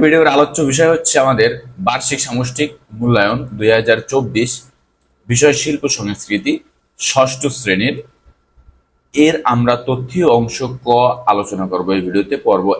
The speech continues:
একে। পর্ব দুই এবং তিনে সংক্ষিপ্ত এবং রচনামূলক প্রশ্ন সমাধান করব। তোমরা জানো, এই তথ্যীয় অংশে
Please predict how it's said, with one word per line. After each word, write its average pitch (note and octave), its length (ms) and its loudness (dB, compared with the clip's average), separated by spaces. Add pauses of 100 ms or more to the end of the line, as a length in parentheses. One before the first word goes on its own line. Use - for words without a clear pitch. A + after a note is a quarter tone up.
(120)
একে। - 200 -2 (600)
পর্ব C#3+ 200 4 (140)
দুই F3+ 140 4 (140)
এবং C#3 120 4 (140)
তিনে C3 240 0 (140)
সংক্ষিপ্ত B2 400 -4 (120)
এবং A#2 140 2 (160)
রচনামূলক A#2 540 -2
প্রশ্ন G#2 220 -8 (120)
সমাধান F2+ 340 -2
করব। G2+ 140 -6 (140)
তোমরা A2 260 0
জানো, G#2+ 180 0 (420)
এই A#2 120 0 (100)
তথ্যীয় D3+ 580 0 (1300)
অংশে D3+ 420 0